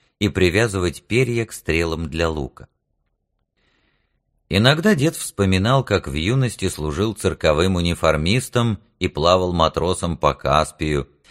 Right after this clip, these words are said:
или как в детстве сделал с друзьями громадный змей, привязал к бичеве тележку,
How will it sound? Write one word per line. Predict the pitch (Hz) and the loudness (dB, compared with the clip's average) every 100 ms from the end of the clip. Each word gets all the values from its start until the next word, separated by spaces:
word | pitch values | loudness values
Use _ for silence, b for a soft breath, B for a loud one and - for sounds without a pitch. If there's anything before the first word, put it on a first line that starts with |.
| b | b
или | 92 92 | 0 2
как | 90 87 73 | 4 2 0
в | 69 | 0
детстве | 95 98 - 85 | 0 -2 -4 -4
сделал | 78 - 95 85 78 | -2 -2 -2 0 -4
с | 65 | -4
друзьями | 80 76 67 87 95 85 | -4 -2 0 0 0 -2
громадный | 69 82 87 85 62 73 67 | 0 2 4 4 2 -2 -4
змей, | 58 65 87 120 - b b | -6 -4 -2 -2 -6 b b
привязал | 85 87 87 80 82 69 | 2 4 2 4 2 2
к | |
бичеве | 71 78 - 80 78 | -2 -2 -2 -2 -2
тележку, | - 71 80 123 - 85 67 | -2 -2 0 0 -2 -2 -2